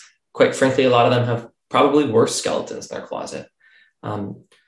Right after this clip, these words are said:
so it feels icky because it shouldn't be on the media, the players, or the fans to right this wrong. But it looks very much so at this moment in time. Maybe the N B A will, will snap back into reality, but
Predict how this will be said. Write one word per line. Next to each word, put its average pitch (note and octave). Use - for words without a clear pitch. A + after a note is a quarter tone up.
so C3
it -
feels -
icky C3
because -
it B2+
shouldn't -
be A2+
on G#2+
the A#2+
media, G#2+
the -
players, G#2
or -
the A2+
fans G#2
to B2
right G#2+
this -
wrong. G#2
But B2
it A#2+
looks -
very B2
much A#2
so A2
at -
this A#2+
moment A#2
in G#2
time. G#2+
Maybe G#2+
the A2
N G#2
B G#2+
A G#2+
will, G2
will A2+
snap A2
back G#2+
into A2+
reality, G#2+
but G2+